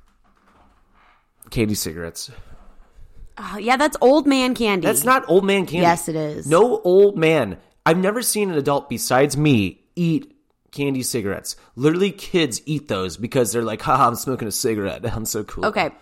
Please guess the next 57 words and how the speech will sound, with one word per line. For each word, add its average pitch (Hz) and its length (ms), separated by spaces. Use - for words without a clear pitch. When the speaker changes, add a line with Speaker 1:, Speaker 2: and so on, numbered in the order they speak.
Speaker 2:
when 220 160
I 254 80
say 277 160
old 202 220
man 180 260
candy, 185 340
I'm 180 140
not, 208 220
like, 190 180
literally 185 760
referring 165 540
to 160 80
old 156 260
men. 156 360
Speaker 1:
Yes, 156 240
you 185 160
are. 85 240
Speaker 2:
Some, 339 360
sometimes 339 720
it 330 120
works. 311 220
Speaker 1:
Don't 160 300
lie. 85 360
Yes, 131 280
you 135 140
are. - 260
That's - 200
Speaker 2:
It's - 100
Speaker 1:
dumb. 233 240
Speaker 2:
outdated 220 460
candy 202 280
that 185 100
I 185 100
cannot 202 360
believe 185 360
people 185 280
still 160 260
like. 113 280
Speaker 1:
You're 156 100
Speaker 2:
That's - 200
Speaker 1:
outdated. - 260
Speaker 2:
basically 226 520
what 190 220
I 170 140
mean 165 180
by 160 140
old 156 180
man 127 180
Speaker 1:
What - 80
do - 80
Speaker 2:
candy. 143 200
Speaker 1:
you, - 60
what 151 80
do 151 40
you, 147 140
what, 135 180
what, 143 140